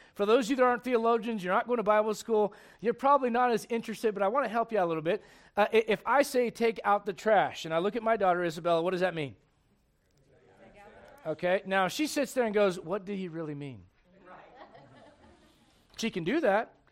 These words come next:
and she can make up whatever she thinks I mean because she wants to change what I actually said. Are you listening this morning? Dynamic equivalence, uh, is not, uh, uh, a literal translation is what you have in your King James Bible, all right?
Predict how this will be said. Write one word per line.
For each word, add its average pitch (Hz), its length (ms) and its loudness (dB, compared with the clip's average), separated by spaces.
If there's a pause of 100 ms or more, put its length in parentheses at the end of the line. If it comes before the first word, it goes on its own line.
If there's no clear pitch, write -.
(340)
and 190 160 -2
she 247 120 -2
can 196 180 -2
make 190 280 -2
up 277 240 2
whatever 202 280 0
she 180 180 -8
thinks 202 280 -4
I 175 120 0
mean 233 180 -4
because 190 260 -4
she 208 160 -8
wants 180 200 -4
to 160 80 -14
change 196 300 -4
what 165 120 -2
I 156 60 2
actually 143 280 -4
said. 160 340 -2 (1400)
Are 143 60 -14
you 143 120 -6
listening 214 460 -6
this 233 180 -10
morning? 240 340 -8 (520)
Dynamic 240 640 4
equivalence, 233 600 -2
uh, 220 60 -4
is 214 240 -4
not, 240 260 0
uh, 220 60 -2
uh, 208 240 -6
a 208 100 -2
literal 302 420 -2
translation 196 600 -4
is 156 100 -8
what 170 120 -10
you 147 100 -8
have 175 160 -2
in 151 60 -10
your 135 80 -10
King 156 140 -12
James 131 200 -12
Bible, 127 360 -12 (520)
all 123 80 -12
right? 151 280 -4